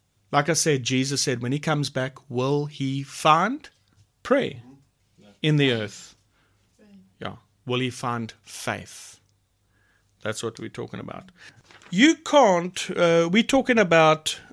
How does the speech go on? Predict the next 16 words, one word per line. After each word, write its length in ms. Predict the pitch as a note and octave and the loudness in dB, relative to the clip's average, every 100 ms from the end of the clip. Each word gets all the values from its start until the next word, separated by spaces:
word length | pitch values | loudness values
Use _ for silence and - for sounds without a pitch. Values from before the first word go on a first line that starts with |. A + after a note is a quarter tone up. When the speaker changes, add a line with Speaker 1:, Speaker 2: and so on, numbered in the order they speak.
| _ E3 | _ 0
Speaker 1:
in 140 | D#3 | 4
this 240 | E3+ F#3 | 4 4
episode, 560 | F3+ D#3+ E3 - C#3+ C#3 | 2 0 0 2 2 4
we're 80 | C3+ | 0
talking 380 | D#3 D3 D3 C#3 | 2 0 2 -2
about 560 | B2+ A#2+ A#2+ A#2+ - - - - - _ - | 2 0 0 -4 -10 -14 -20 -20 -20 _ -4
taking 400 | F3 D#3+ D#3 B2 | 0 0 -2 -6
it. 300 | G2+ - - _ _ _ _ _ _ _ | -8 -14 -20 _ _ _ _ _ _ _
Okay? 320 | A2+ G#2+ A#2+ D3+ _ - - - _ _ _ | -8 -6 -6 -8 _ -20 -20 -20 _ _ _
We're 180 | D3+ E3 | 2 2
talking 520 | - G#3+ G3 G3 F#3+ | 2 2 2 2 -2
about 640 | D#3+ C#3+ C#3 C3+ C#3 - - _ _ _ _ _ - | 0 2 2 0 -4 -12 -18 _ _ _ _ _ -2
taking 640 | G3+ F#3+ - F3 E3 E3 - _ | 2 2 2 -2 -2 -6 -10 _
possession 720 | D#3+ - - D3 C#3+ - C3 | -2 0 2 2 2 0 -2
of 160 | G#2+ F#2+ | -4 -8
it. 240 | - - | -14 -18